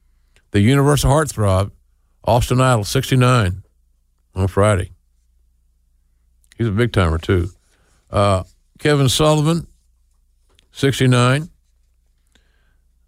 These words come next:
I love Kevin Sullivan in a lot of roles, but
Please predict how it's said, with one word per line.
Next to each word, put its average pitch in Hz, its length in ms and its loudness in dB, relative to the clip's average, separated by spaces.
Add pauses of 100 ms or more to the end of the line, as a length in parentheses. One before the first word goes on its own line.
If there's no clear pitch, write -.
(180)
I 110 80 0
love 123 260 2
Kevin 135 260 0
Sullivan 135 560 0
in 117 140 2
a - 20 2
lot 131 240 2
of 131 60 -2
roles, 120 480 0
but 90 140 -8